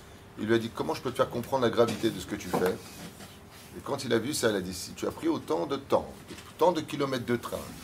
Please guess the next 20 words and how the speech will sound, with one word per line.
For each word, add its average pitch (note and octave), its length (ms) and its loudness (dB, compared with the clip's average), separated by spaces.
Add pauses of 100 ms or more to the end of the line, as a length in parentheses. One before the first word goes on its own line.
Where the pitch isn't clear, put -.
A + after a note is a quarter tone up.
(300)
et G2 40 -8
je - 80 -10
te B2+ 60 -4
vois D3+ 180 6
pleurer C#3+ 180 4
avec B2+ 180 0
des A#2 120 4
larmes, C3 280 6 (540)
des G#2 100 2
larmes C#3 240 6
qui A#2 100 -12
viennent A#2+ 160 0
de - 180 -12
ton G#2+ 120 -2
cœur, D3 320 6 (500)
en G2+ 60 -2
me G#2 60 2
regardant C3+ 320 6
avec A#2 180 0
pitié C#3 400 2